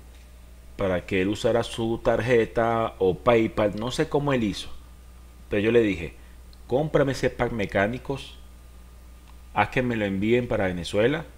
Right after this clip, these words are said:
Yo aquí pago la nacionalización, que la misma D H L te explica cómo es,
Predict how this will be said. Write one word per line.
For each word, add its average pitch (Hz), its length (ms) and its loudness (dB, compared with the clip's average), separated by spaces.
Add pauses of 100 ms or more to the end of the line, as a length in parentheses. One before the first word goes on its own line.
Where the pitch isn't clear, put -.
(1700)
Yo 104 160 2
aquí 113 400 0
pago 113 480 6
la 110 200 4
nacionalización, 104 960 0
que 110 160 -4
la 92 100 -4
misma 101 260 -2
D 113 140 6
H 107 240 2
L 110 140 0
te - 100 -4
explica - 320 -6
cómo 107 340 -6
es, 143 240 -8